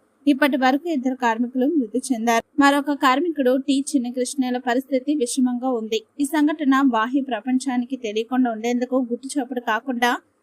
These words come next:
రహస్యంగా యాజమాన్య వారిని తరలించింది. సకాలంలో వైద్య సేవలు అందించి ఉంటే ఈ పరిస్థితి వచ్చేది కాదని గనిశెట్టి ఆగ్రహం వ్యక్తం చేస్తున్నారు. ఈ సందర్భంగా గురువారం గనిశెట్టి స్థానిక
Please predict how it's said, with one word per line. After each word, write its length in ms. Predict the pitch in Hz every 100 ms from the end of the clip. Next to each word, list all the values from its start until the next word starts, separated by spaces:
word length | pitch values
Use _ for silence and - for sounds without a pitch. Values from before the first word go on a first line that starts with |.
| -
రహస్యంగా 520 | 285 311 359 330 254
యాజమాన్య 540 | 262 214 220 262 254 247
వారిని 300 | 240 240 277
తరలించింది. 760 | 240 208 226 247 - 226 233 - _ _ _ -
సకాలంలో 800 | 339 285 381 349 277 254 240 349 _ _ _ 269
వైద్య 340 | 254 285 381
సేవలు 400 | 339 269 247 262
అందించి 440 | 233 240 254 277
ఉంటే 400 | 240 233 240 240 320
ఈ 100 | 277
పరిస్థితి 500 | 269 269 277 - 269
వచ్చేది 380 | 240 - 262 254
కాదని 460 | 254 220 220 247 277 285
గనిశెట్టి 420 | 247 285 285 277
ఆగ్రహం 480 | 277 226 240 262 269
వ్యక్తం 340 | 254 - 254 247 220
చేస్తున్నారు. 500 | 226 233 226 226 226 _ _ _ _
ఈ 60 | 311
సందర్భంగా 540 | 320 294 349 311 262
గురువారం 460 | 262 233 233 254 254 226
గనిశెట్టి 400 | 226 262 247 262
స్థానిక 320 | 247 269